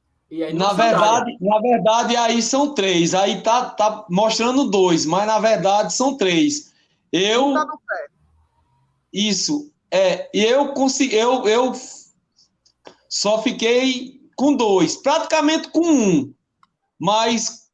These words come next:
Speaker 2: como um sujou bastante, aí eu dei uma, uma, meio que uma limpada nele, deixei ele secar, que tava muito,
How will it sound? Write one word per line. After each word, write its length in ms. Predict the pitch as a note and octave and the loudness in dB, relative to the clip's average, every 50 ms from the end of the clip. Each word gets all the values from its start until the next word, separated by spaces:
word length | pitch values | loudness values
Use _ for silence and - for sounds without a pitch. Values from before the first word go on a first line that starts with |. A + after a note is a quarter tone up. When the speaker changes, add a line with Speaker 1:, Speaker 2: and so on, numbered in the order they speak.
| _ _ _ _ _ | _ _ _ _ _
Speaker 2:
como 280 | - A3+ C4 C#4+ D4+ D#4 | -2 0 0 2 2 4
um 360 | D4 C#4 C#4 C4+ B3+ A#3 G#3 F#3 | 4 4 4 2 2 0 -2 -4
sujou 480 | - - A#3+ A#3 G3 E3+ G#3+ G#3 G3+ | -2 -2 0 0 0 2 2 0 2
bastante, 840 | F#3 G3 F3+ F3 - - F#3+ F#3+ G#3 A#3+ B3+ B3+ - F3 C3+ - - _ _ _ _ _ _ _ _ - | 2 0 0 -2 -2 -2 -2 0 0 0 -2 -2 -4 -6 -8 -8 -10 _ _ _ _ _ _ _ _ -2
aí 380 | C#3+ E3 F#3+ G#3 G#3 A3+ A#3 | 0 0 2 2 0 0 0
eu 440 | A#3 B3 B3 A#3+ A#3 G#3+ G3+ F#3 E3+ - | 2 2 2 2 2 0 0 -2 -6 -12
dei 320 | - C3+ C3 F#3 G3+ G#3+ A3 | -20 -10 -4 -2 0 0 0
uma, 460 | A3 A3 A3 G#3+ G3+ F#3+ F3 - - | 0 0 0 2 2 0 0 -2 -2
uma, 360 | F3 F3+ F#3+ F#3+ F#3 F3+ E3+ | -2 0 0 2 0 0 0
meio 380 | E3+ F3 F#3 F#3+ F#3+ F#3+ F#3+ F#3 | 0 0 0 2 0 0 -2 -2
que 140 | F#3 F#3 F#3 | -2 -2 0
uma 160 | F#3 F#3+ F#3+ | 0 2 2
limpada 580 | F#3+ F#3+ F#3 F#3 - F#3 F#3 G3+ A3 A3 A#3 G#3+ | 0 0 0 0 0 0 2 2 0 0 0 0
nele, 360 | F#3+ F#3 F#3 F#3+ G#3+ A3 G#3 | 0 0 0 0 0 0 -2
deixei 420 | G3+ G3+ G3+ - - A3 A3+ G#3+ G#3+ | -2 -2 -2 0 0 0 2 2 2
ele 120 | G#3+ G3+ | 2 0
secar, 640 | F#3 - - G#3 G3+ G3+ - F3+ F3 F#3 G3+ A3 G#3+ | -2 0 0 0 0 0 -2 0 0 2 2 0 -2
que 100 | - - | -4 -4
tava 460 | - G3 F#3+ F#3+ G#3 G3 F#3 E3+ D3+ - | -2 -2 0 2 2 2 0 0 -2 -2
muito, 240 | E3+ F#3+ F#3 F3+ | -4 -4 -4 -4